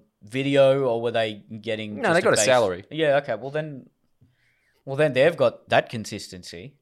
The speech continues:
Speaker 2: I know. But they, in their heads, because they have this, like, constant need for control, they are thinking, "Oh, okay, there's more criticism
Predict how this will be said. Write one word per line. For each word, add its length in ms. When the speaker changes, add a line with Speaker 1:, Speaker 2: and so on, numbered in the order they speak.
Speaker 2:
I 80
know. 180
But 180
they, 280
in 220
their 180
heads, 400
because 400
they 140
have 180
this, 240
like, 180
constant 480
need 280
for 80
control, 600
they 180
are 80
thinking, 540
"Oh, 160
okay, 340
there's 180
more 260
criticism 1000